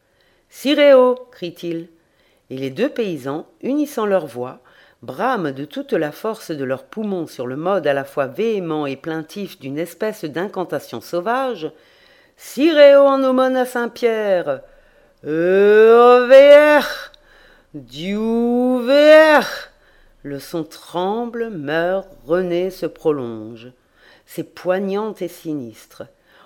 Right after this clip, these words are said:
On dirait l'ululement d'une bête aux abois ou encore, à cause de cette croix à figure de potence,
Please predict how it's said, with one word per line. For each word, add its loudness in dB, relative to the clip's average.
On -4
dirait 0
l'ululement -4
d'une -6
bête -2
aux -8
abois -4
ou -8
encore, -4
à -14
cause -6
de -8
cette -8
croix -4
à -16
figure -10
de -12
potence, -10